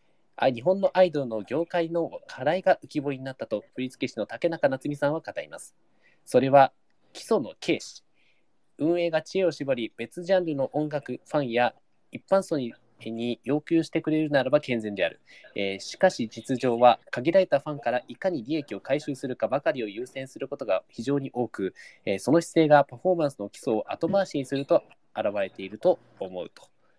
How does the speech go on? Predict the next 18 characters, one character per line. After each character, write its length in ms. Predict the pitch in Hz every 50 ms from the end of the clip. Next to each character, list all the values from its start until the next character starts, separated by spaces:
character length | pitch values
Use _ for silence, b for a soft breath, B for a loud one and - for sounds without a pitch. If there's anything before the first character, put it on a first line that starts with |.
| _ _ _
え 400 | - 170 160 156 - - - -
ー、 20 | _ _ _ _ _ _
言 100 | - -
っ 40 | -
て 280 | - - 95 92 - -
お 60 | 92
り 80 | 87
ま 120 | 82 87 92
す。 160 | - - B B B B B B B
え 100 | - 107
ー、 40 | - -
一 180 | 127 - -
方 160 | - 220 196
で、 240 | 160 160 185 175 - - _ _ _ _ - _ _ _ _ _ _ _ _ _ _ _ _ _ -
韓 160 | - 190 190
国 280 | - - 185 - 196 185
式 220 | - - - 190
の、 220 | 185 180 180 156